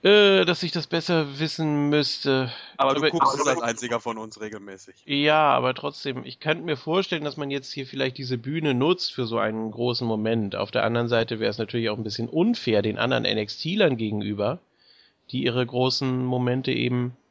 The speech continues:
Speaker 1: ähm, ja, im, im N-X-T-eigenen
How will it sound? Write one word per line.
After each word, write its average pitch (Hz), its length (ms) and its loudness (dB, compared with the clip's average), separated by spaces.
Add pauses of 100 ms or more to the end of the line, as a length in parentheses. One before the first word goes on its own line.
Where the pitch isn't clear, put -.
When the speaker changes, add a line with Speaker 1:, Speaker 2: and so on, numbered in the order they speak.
(1700)
Speaker 1:
ähm, 107 540 -2 (760)
ja, 117 220 0
im, 110 260 -8
im 101 200 -14
N-X-T-eigenen 117 1200 -2